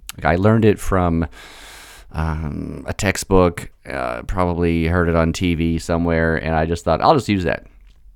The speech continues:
Um, and I, I goofed it. As for "Gogoro-sama," I also pledged to reserve it for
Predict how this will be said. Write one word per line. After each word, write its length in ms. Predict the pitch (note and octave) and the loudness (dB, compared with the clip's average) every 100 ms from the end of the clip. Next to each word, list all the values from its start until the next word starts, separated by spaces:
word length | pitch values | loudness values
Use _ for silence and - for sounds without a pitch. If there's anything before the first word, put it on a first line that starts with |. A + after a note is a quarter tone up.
| - _ | -18 _
Um, 720 | E2 D#2 D#2+ D#2 D#2 D#2+ - - | -2 0 -2 -4 -4 -6 -8 -4
and 240 | D#2+ D#2 | -2 0
I, 320 | D#2 D2+ D2+ - | 2 2 0 -4
I 60 | |
goofed 260 | D#2 D#2 - | -6 -6 -6
it. 220 | - - - | -10 -10 2
As 240 | F#2+ G#2 | 4 6
for 160 | - G#2+ | 4 4
"Gogoro-sama," 760 | B2 D3+ D3 C#3+ G#3 A3 A3+ - _ _ | 6 8 8 8 8 6 4 -2 _ _
I 120 | F2+ | 6
also 320 | F#2+ A2+ G2 | 8 8 4
pledged 500 | E2+ F2 D2+ - - | 0 0 -2 -4 -14
to 160 | - D#2+ | -8 -4
reserve 320 | D#2+ D#2 D#2+ | -2 -2 -2
it 100 | D2 | -4
for 340 | - D#2 C#2+ | -4 0 0